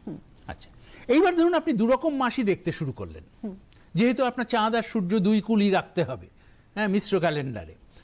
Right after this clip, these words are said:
Speaker 2: তাহলে আপনি দুরকম মাসেরই হিসেব রাখতে শুরু করলেন। এখন ধরুন একটা চান্দ্র মাস আজকে শুরু হলো। চান্দ্র মাস কখন শুরু হয়? চান্দ্র মাস শুরু হয় অমান্ত, পূর্ণিমান্ত এরকমভাবে, মানে অমাবস্যাতে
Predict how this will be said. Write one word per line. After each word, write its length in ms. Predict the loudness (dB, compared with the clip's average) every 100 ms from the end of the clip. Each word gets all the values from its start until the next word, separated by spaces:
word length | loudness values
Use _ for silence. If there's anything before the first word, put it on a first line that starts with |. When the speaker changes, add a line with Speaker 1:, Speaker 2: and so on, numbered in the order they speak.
| -2
Speaker 2:
তাহলে 160 | 0
আপনি 160 | 2 2
দুরকম 360 | 2 2 2
মাসেরই 360 | 0 0 0 2
হিসেব 240 | 2 0 -2
রাখতে 220 | -2 -4
শুরু 200 | -6 -8
করলেন। 280 | -8 -12 -16 -20 -20 -20 -8
এখন 180 | -4 0 2
ধরুন 220 | 2 0
একটা 380 | -4 -6 -4 -4
চান্দ্র 420 | 0 0 0 -2
মাস 240 | 0 -2 -4 -12 -20 -20 -6
আজকে 300 | -4 -2 -2
শুরু 280 | 0 2 2
হলো। 320 | 2 2 -2 -8 -20 -8 -2
চান্দ্র 260 | 0 2
মাস 120 | 0 0
কখন 280 | 0 0 0
শুরু 220 | 0 0
হয়? 200 | -2 -6 -16 -20 -2
চান্দ্র 260 | 0 0 0
মাস 160 | -2
শুরু 240 | -4 -2 0
হয় 120 | 0
অমান্ত, 600 | 0 0 0 0 0 0
পূর্ণিমান্ত 640 | 0 0 2 2 -2 0
এরকমভাবে, 640 | 2 2 0 -2 -2 -2 -2
মানে 220 | -4 0
অমাবস্যাতে 1200 | 0 0 0 -2 -4 -2 0 -2 -8 -20 -4 -2